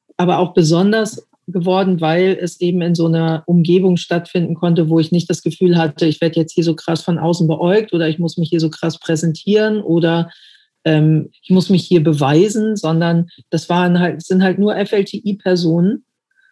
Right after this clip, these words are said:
Ähm, das ist eine super nette Atmosphäre. Wir lachen total viel. Das, äh, macht total viel Spaß. Und ich glaube, mir würde es einfach nicht so viel Spaß machen, im gemischten Gym zu trainieren.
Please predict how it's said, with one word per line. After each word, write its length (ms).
Ähm, 480
das 200
ist 120
eine 320
super 300
nette 320
Atmosphäre. 680
Wir 100
lachen 340
total 420
viel. 600
Das, 240
äh, 200
macht 220
total 320
viel 140
Spaß. 720
Und 100
ich 100
glaube, 280
mir 200
würde 180
es 180
einfach 280
nicht 160
so 80
viel 200
Spaß 340
machen, 220
im 120
gemischten 420
Gym 260
zu 140
trainieren. 640